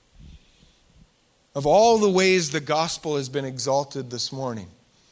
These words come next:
the love of God, the forgiveness of God, the sovereignty of God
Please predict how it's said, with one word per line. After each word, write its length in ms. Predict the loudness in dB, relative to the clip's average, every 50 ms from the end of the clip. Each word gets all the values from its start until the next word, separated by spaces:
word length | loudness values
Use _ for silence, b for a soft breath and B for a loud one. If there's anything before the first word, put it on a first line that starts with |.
| b b b b b b b -4
the 80 | -4 0
love 280 | 2 2 2 2 2
of 160 | 0 -2 -2
God, 300 | -4 -6 -6 -6 -8 -14 -20 _ _ _ b b b b b b b b
the 100 | -6 -4
forgiveness 680 | -4 -2 -4 -4 -2 0 -2 -2 -2 -4 -4 -4 -4 -6
of 160 | -8 -8 -8
God, 260 | -8 -8 -8 -8 -12 B B B B
the 100 | -6 -4
sovereignty 640 | -4 0 2 4 4 4 2 0 -4 -4 -4 -2 -2
of 160 | -2 -2 -2
God 420 | -2 0 2 2 2 0 0 -4